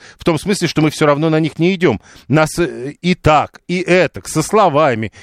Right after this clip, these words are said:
и без слов. Ну, никак. А, э, люди привыкли думать, что когда они идут на выборы, за кого бы они ни проголосовали, всё равно выберут за них того, кого надо. По сути, эти восемьдесят процентов людей, которые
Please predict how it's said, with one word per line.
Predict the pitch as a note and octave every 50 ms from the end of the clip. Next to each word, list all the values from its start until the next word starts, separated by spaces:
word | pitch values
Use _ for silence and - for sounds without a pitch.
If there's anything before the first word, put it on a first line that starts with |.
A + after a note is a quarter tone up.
| - -
и | E3+ F3+
без | E3 F#3+ G#3 -
слов. | - - F#3 D3+ A#2+ - - _ _
Ну, | - D3 G3
никак. | B3+ C4+ - A3+ F3+ - _ _ _ _ - - _
А, | - B2 B2 A#2+ A2+ - _ _ _ _ _ - - _ _ _
э, | - G2 G2+ - - -
люди | - C3 D3 D3 C3+ C3+
привыкли | - D3+ D3+ D3+ - - D3
думать, | D3 F#3 F#3+ C#3+
что | - - C#3
когда | - C#3 C#3 C#3 C#3+
они | C#3+ C#3+ C#3+
идут | C3+ D3 C#3+ -
на | C#3 C#3
выборы, | C#3+ F3+ G3+ E3 C#3+ C3
за | A#2 A#2+
кого | - C#3 D3 D3+
бы | C3+ B2+ B2+
они | B2 C3 C3
ни | B2+
проголосовали, | - C#3 C3 C3 C#3 C3+ - D#3+ F#3 F#3+ E3 B2+ - - -
всё | - - -
равно | E3+ E3 E3+
выберут | C#3 C#3+ D3+ B2 C3+ C3 B2+ G#2+
за | A#2+ C3
них | C3 D#3 F#3 - -
того, | - C3 C3 D3 D#3
кого | - C#3+ C3 C3+ C#3
надо. | C3 B2 A2+ G#2 G#2+ - - - - -
По | - C#3+
сути, | - G3+ G#3 - E3
эти | C3 - C#3+
восемьдесят | D3 D#3 - D3+ C#3+ - -
процентов | D3+ D3+ - - G#3+ G3+ - C3+ -
людей, | C#3 C#3 C#3+ D#3+ D3+
которые | - C3+ - D3 C#3 B2+